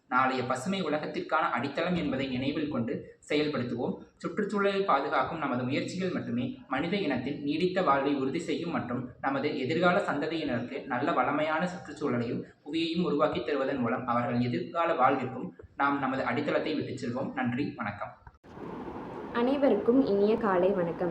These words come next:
Speaker 2: என்னுடைய பெயர் மா மோகனப்பிரியா. நான் வி இ டி கலை மற்றும் அறிவியல் கல்லூரியின் மாணவி.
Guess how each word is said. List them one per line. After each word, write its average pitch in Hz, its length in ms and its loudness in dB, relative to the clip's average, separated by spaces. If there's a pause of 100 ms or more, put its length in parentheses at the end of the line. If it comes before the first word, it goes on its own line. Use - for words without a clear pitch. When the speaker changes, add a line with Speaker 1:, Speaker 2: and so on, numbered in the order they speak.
Speaker 2:
என்னுடைய 226 480 4
பெயர் 190 300 4 (100)
மா 190 220 4
மோகனப்பிரியா. 180 840 2
நான் 220 320 4
வி 202 280 0
இ - 100 0
டி 208 180 -6
கலை 190 280 6
மற்றும் 196 400 2
அறிவியல் 185 420 4
கல்லூரியின் 185 720 2
மாணவி. 170 480 0